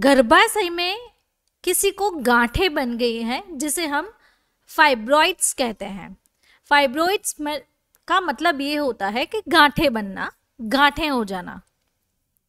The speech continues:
तो इसकी सबसे अच्छी कौन सी दवाई है, किस तरीके से आप गर्भाशय के गांठे को गला सकते हैं?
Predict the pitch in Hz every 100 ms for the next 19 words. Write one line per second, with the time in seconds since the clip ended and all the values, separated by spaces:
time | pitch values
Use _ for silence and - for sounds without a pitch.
0 | _ _ _ _ _ _ _ _ 359 403
1 | - 453 571 - 359 - - 440 403 294
2 | - 339 370 381 392 _ - 320 311 349
3 | - 349 359 311 233 196 220 285 320 311
4 | 349 - _ _ _ - 359 - 359 349
5 | 339 339 320 - 320 320 277 254 240 220
6 | 254 - 269 240 233 233 208 202 254 -
7 | 240 403 - - _ _ _ _ 220 202
8 | 254 269 233 175 - - 170 185 185